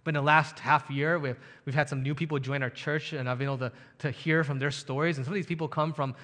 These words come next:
different countries, different cultures, circumstances, where there truly is suffering for the name of claiming Jesus. And they've shared these testimonies with me.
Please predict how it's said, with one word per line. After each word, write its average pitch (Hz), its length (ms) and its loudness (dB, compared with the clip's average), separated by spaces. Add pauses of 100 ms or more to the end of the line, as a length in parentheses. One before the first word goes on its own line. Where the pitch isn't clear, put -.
(100)
different 135 240 -4
countries, 165 400 0
different 127 240 -8
cultures, 160 420 -4
circumstances, 143 720 -6 (180)
where 143 100 -2
there 139 100 -2
truly 185 640 0
is 156 340 2
suffering 170 520 -2
for 151 80 -8
the 131 80 -4
name 147 180 0
of 127 140 -6 (260)
claiming 151 460 0
Jesus. 117 600 -4 (280)
And 143 100 -4
they've 147 120 0
shared 170 420 2
these 135 280 -4
testimonies 151 680 -4
with 120 180 -8
me. 117 240 -6